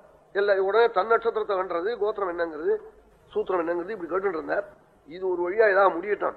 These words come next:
இந்த கழத்தம் சமாச்சாரம்னு அப்படி நினைச்சாள். அவருக்கு ஒரு கல்யாணம் ஆச்சு, இனிமே கவலை இல்லைன்னு எல்லாரும் தைரியமா ராஜாக்கள்லாம் வந்து சந்தனூட்ட வந்து காட்டாள் பீஷ்மர் பிதாட்டே.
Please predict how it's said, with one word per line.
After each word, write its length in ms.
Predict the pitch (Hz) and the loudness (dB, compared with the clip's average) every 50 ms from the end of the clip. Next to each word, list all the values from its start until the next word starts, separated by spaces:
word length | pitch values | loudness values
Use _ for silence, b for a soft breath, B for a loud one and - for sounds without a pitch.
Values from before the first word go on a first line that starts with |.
| - | -8
இந்த 140 | - - 165 | -14 -10 -8
கழத்தம் 520 | - 151 156 190 196 196 196 175 156 151 - | -4 -2 -2 -2 -2 -2 -6 -8 -8 -8 -8
சமாச்சாரம்னு 640 | 156 156 170 165 156 160 151 151 175 214 214 170 - - - - _ _ _ - - _ _ | -8 -6 -6 -4 -4 -4 -6 -6 -6 -6 -6 -6 -6 -10 -20 -20 _ _ _ -20 -20 _ _
அப்படி 220 | - 151 165 156 147 | -6 -4 -4 -4 -4
நினைச்சாள். 440 | 139 143 165 156 - 151 180 202 - - - _ _ - | -6 -8 -8 -6 -4 -4 -4 -4 -6 -10 -20 _ _ -6
அவருக்கு 300 | - 165 190 180 160 175 | -4 -4 -4 -4 -6 -10
ஒரு 80 | 165 131 | -12 -10
கல்யாணம் 360 | 151 165 196 208 202 185 175 | -6 0 2 2 4 4 2
ஆச்சு, 200 | 180 180 - 220 | 0 -2 -4 -8
இனிமே 240 | 202 180 185 208 196 | -8 -6 -6 -4 -4
கவலை 300 | 156 165 175 202 202 180 | -2 -2 -2 -2 -2 -4
இல்லைன்னு 260 | 165 165 170 196 226 | -6 -8 -8 -4 -4
எல்லாரும் 440 | 214 180 160 165 175 185 190 165 - - - _ - - _ - - | -4 -4 -2 -2 -2 -4 -4 -8 -10 -16 -20 _ -20 -20 _ -20 -14
தைரியமா 420 | - 120 180 190 170 160 160 196 214 | -10 -8 -8 -8 -6 -6 -2 0 0
ராஜாக்கள்லாம் 600 | 196 165 160 170 180 160 - - 131 139 175 208 | 2 2 2 0 0 -2 -4 -8 -10 -10 -10 -10
வந்து 380 | - - 220 175 196 190 156 - - - - - - _ _ _ _ _ - - | -10 -12 -10 -10 -10 -10 -12 -16 -18 -20 -20 -20 -20 _ _ _ _ _ -20 -18
சந்தனூட்ட 500 | - 151 165 202 202 208 190 - - 147 | -16 -12 -6 -4 -2 -2 -2 -4 -4 -6
வந்து 220 | 143 - - - | -8 -8 -10 -10
காட்டாள் 360 | - 156 170 170 185 196 202 | -8 -8 -6 -2 -2 -2 -2
பீஷ்மர் 380 | 208 139 151 185 - - 196 175 | -2 -6 -12 -16 -16 -16 -16 -16
பிதாட்டே. 560 | 143 143 135 - 165 170 - - 165 220 - | -16 -12 -8 -4 -4 -4 -2 -4 -4 -6 -6